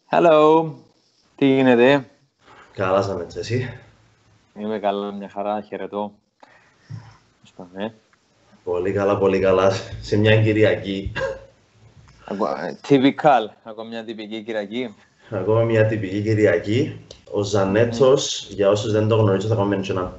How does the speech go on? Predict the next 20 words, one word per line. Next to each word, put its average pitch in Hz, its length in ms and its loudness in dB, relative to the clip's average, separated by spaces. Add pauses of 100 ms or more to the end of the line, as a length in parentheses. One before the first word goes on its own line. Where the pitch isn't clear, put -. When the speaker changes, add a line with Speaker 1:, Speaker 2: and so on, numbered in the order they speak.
Speaker 2:
brief 92 220 -4
intro, 90 520 0 (160)
να 82 100 -6
το 82 80 -4
κάνει 87 220 -2
ο 90 40 -2
Ζανέτσος 87 500 -4
περίπου, 85 260 0
να 95 80 2
σας 92 160 -2
πει 98 80 -10
καλύτερα 87 440 0
το 85 120 0
τι 92 100 -2
κάνει. 98 540 2 (400)
Έχει - 220 -2
το 104 120 4
δικό 104 280 4
του 104 240 2
podcast, - 560 0